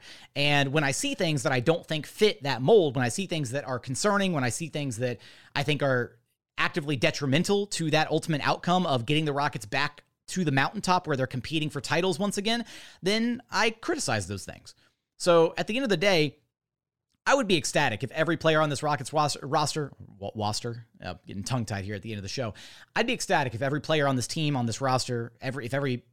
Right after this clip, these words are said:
person, you know, member of the organization was phenomenal at their jobs and everybody was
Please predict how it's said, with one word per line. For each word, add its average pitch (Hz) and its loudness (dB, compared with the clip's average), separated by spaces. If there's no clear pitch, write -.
person, 143 -2
you 127 -6
know, 110 -4
member 143 0
of 123 -4
the 147 -2
organization 131 -2
was 117 -4
phenomenal 151 2
at 127 -4
their 143 -2
jobs 131 2
and 113 -6
everybody 139 -2
was 123 -2